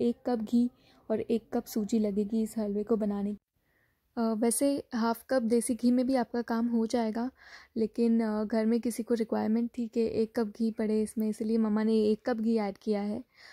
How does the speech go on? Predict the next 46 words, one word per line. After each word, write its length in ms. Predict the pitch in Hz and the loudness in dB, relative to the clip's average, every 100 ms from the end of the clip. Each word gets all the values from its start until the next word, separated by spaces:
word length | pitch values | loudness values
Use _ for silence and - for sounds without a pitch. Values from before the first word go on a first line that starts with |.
| - 214 | -10 -2
But 240 | 214 208 - | 0 0 0
आधे 240 | 226 247 | 0 0
कप 180 | 262 254 | 0 0
में 100 | 262 | 0
भी 100 | 262 | 2
अच्छे 280 | 254 208 233 | 0 0 -4
से 140 | 233 | -4
घी, 240 | 214 220 214 | -2 -2 -2
अ, 80 | 208 202 214 - | -2 -4 -6 -6
आपका 240 | 214 - | -8 -2
हलवा 280 | 220 196 208 | -2 -2 -2
बन 160 | 202 202 | -2 -4
जाएगा 360 | 220 208 214 | -4 -4 -4
आधे 160 | 208 208 | -4 -6
कप 200 | 214 202 - | -6 -8 -6
घी 100 | 202 | -4
में। 160 | 208 - _ _ _ _ _ _ - | -4 -8 _ _ _ _ _ _ -6
आधा 260 | 226 240 | -2 0
कटोरी 400 | 240 247 233 233 | 0 2 2 0
घी 260 | 233 - 233 | -4 -2 0
बचा 280 | 226 247 226 | 0 -2 -2
के 140 | 254 | -2
रखा 240 | 233 - | -2 -4
था 100 | 226 | -4
वो 240 | 233 214 226 | -4 -2 0
भी 140 | 240 | 0
डाल 200 | 233 220 | 0 0
देंगे 320 | 220 226 247 285 _ _ _ _ - | 2 2 0 -4 _ _ _ _ -6
और 160 | 220 214 | -2 -2
उसमें 240 | - 247 | 2 4
हम 160 | 247 233 | 6 2
डालेंगे 360 | 226 220 233 | 2 0 0
इलायची 480 | 247 220 208 208 233 | 2 0 0 -2 -4
पाउडर। 380 | 220 202 208 277 - _ - _ _ _ _ _ _ _ _ _ _ - 453 - | -4 -2 -2 -4 -6 _ -20 _ _ _ _ _ _ _ _ _ _ -20 -12 -4
इलायची 320 | 226 220 254 | -2 0 -2
पाउडर 340 | - 220 214 | 0 0 2
डाल 240 | 233 220 220 | 0 0 -2
के 160 | 262 | -4
घी 220 | 233 233 214 | -4 -4 -2
के 140 | 240 | -2
साथ 160 | 240 226 | -2 -4
अच्छे 260 | 226 240 | -4 -2
से 140 | 240 233 | 0 2
मिक्स 220 | 220 - | 0 -2
कर 160 | - | -4
लेंगे 380 | 226 233 233 277 | -2 0 0 -2